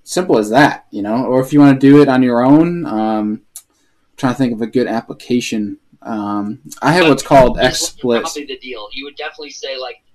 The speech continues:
Speaker 2: once you have that M P four file or M P three file, like, Anchor is the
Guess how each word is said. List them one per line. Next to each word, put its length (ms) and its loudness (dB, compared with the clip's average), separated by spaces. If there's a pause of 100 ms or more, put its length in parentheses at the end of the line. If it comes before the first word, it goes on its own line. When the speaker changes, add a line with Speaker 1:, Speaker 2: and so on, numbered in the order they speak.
(120)
Speaker 2:
once 240 -8
you 100 -8
have 180 -10
that 180 -10
M 120 -10
P 240 -14
four 220 -6
file 360 -8
or 140 -14
M 100 -16
P 160 -20
three 220 -16
file, 360 -10 (360)
like, 220 -14
Anchor 420 -10 (200)
is 260 -12
the 80 -20